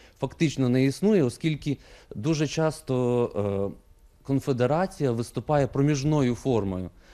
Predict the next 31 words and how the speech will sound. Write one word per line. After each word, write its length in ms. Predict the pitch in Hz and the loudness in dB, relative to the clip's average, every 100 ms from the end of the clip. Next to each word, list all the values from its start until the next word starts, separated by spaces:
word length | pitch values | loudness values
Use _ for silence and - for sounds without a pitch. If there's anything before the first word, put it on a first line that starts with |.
| - | -14
Тобто, 600 | - 123 - 120 110 104 - - - - | -8 -6 -2 0 2 0 -4 -16 -18 -8
е, 40 | 95 98 101 - | -4 -2 -2 -2
або 280 | 120 156 135 | -2 2 2
вона 220 | 127 120 | 2 0
переходить 440 | 127 117 123 104 | -2 -2 -2 -4
в 40 | - | -2
подальшому 440 | 104 95 - 104 | 0 0 -2 -6
в 20 | |
федерацію, 560 | 113 156 156 185 180 123 | -4 0 0 0 -2 -2
або 100 | 113 | 0
унітарну 420 | 117 226 262 226 | 0 0 0 0
державу, 440 | 190 175 170 156 | 0 -2 0 0
або, 300 | 151 160 220 - - 143 | -2 -2 -4 -4 -12 -8
е, 160 | 101 98 | -4 -2
держава 380 | 127 135 170 143 | -2 -2 -2 -2
розпадається 640 | 139 131 98 90 87 - | -4 -6 -6 -8 -8 -8
на 100 | 101 | -8
кілька 480 | - 143 - 104 104 - | -6 -6 -2 -4 -4 -8
держав. 440 | 104 92 85 - - - | -8 -6 -8 -10 -10 -8
Наприклад, 440 | 120 117 - 117 107 | -4 -2 -2 -2 -2
як, 300 | 107 - 92 | -4 -4 -10
е, 220 | 92 90 87 85 80 - - - | -8 -6 -8 -10 -14 -18 -20 -14
конфедеративна 600 | 107 117 120 117 135 113 | -10 -2 -2 0 -2 -4
держава 440 | 107 113 160 131 - - - - | -4 -2 -2 -2 -6 -12 -20 -12
Сенегамбія, 720 | - 123 107 92 87 85 85 | -4 -2 0 -2 -4 -6 -8
яка 240 | 87 - 90 | -10 -6 -4
існувала 640 | 87 - 127 226 240 196 | -4 -4 -2 0 -2 -6
в 40 | - | -10
свій 160 | 175 | -8
час 340 | 165 170 160 - - - - | -4 -2 -2 -6 -20 -18 -6
і 240 | 247 269 | -2 -2